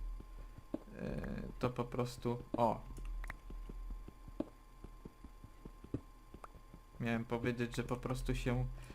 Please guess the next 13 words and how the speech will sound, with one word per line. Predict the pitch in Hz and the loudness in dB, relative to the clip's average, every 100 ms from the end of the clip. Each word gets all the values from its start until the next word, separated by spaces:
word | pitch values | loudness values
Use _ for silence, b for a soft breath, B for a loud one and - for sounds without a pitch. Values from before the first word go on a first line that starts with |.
| B 127 | B 6
y, | 127 | 8
zagłębię, | 135 143 180 185 151 139 190 262 - B B - - - | 10 10 12 12 12 10 8 8 0 B B -4 -6 4
ale | - 208 240 233 240 240 - - - - | 12 12 12 12 10 8 -2 -8 -6 0
póki | 190 202 175 | 4 4 2
co | 170 180 185 | 4 10 10
i | 156 | 10
jak | 160 160 156 | 8 6 6
na | 147 | 6
razie | 147 156 160 160 160 165 - - - | 10 10 8 8 8 6 0 0 0
sobie | - 143 139 | 2 4 4
pokopię | 139 135 139 135 139 | 2 6 6 6 4
troszeczkę | 135 127 135 131 - 120 | 4 2 2 0 2 2
tutaj. | - 170 170 160 165 | 4 4 10 10 8